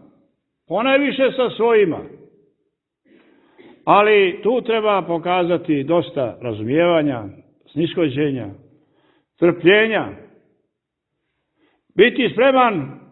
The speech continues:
i da primimo porugu i uvredu. Evo,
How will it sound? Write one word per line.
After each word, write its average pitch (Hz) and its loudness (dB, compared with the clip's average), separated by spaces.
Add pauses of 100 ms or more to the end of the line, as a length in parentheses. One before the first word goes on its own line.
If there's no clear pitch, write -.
(520)
i 208 2
da 220 2
primimo 220 0
porugu 220 2
i 139 -8
uvredu. 190 0 (1400)
Evo, 214 4